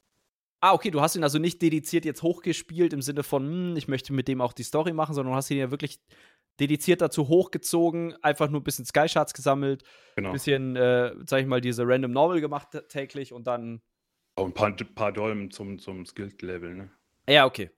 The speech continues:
Speaker 1: okay.
Speaker 2: Aber sonst,
Speaker 1: Also,
Speaker 2: äh,
Speaker 1: okay. Also wirklich
Speaker 2: echt.
Speaker 1: einen ganz dedizierten Tank-Charakter.
Speaker 2: Ja.
Speaker 1: Ah, okay,
Speaker 2: Weil mit,
Speaker 1: cool.
Speaker 2: mit Tank-Questen ist, äh, oh.
Speaker 1: <laughs> Hab ich gemacht.
Speaker 2: <laughs>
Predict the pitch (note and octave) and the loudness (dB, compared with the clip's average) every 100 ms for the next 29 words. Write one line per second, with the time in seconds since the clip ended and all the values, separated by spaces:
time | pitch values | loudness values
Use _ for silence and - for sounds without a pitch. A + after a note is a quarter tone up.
0 | - - G2 F2+ E2 C3 C3 C3+ B2+ A#2+ | -16 -10 -10 -8 -4 -4 -2 -2 -2 -2
1 | E2+ F2 _ - A#2+ A#2+ F#2+ _ - B2 | -6 -16 _ -18 -12 -10 -12 _ -10 -4
2 | D#3 E3+ - C#3 - C#3 C3+ F3 - D#3 | -2 -2 -4 -12 -14 0 6 6 6 -4
3 | C#3+ - C#3+ A#2+ B2 A#2+ G2+ - - - | -4 -4 -4 -2 -4 -2 -8 -8 -16 -18
4 | _ _ - - _ _ _ _ - F#3 | _ _ -6 -6 _ _ _ _ -6 -6
5 | - B2+ F#2+ F#2+ D#4 G#3 F#2 C3 C#3 - | -2 -2 -2 -6 -4 -4 -2 -2 -2 -4
6 | B2+ - A#2 A#2 - - - G#2+ G#2 G2+ | -12 -12 -16 -16 -16 -20 -16 -14 -14 -16
7 | _ - G2+ - - _ _ - - D3 | _ -16 -14 -14 -18 _ _ -2 -2 -2
8 | - _ _ - - C#3+ - A#2+ A2 A#2 | -8 _ _ -12 -4 -4 -4 -6 -4 -4
9 | - _ _ - | -6 _ _ -12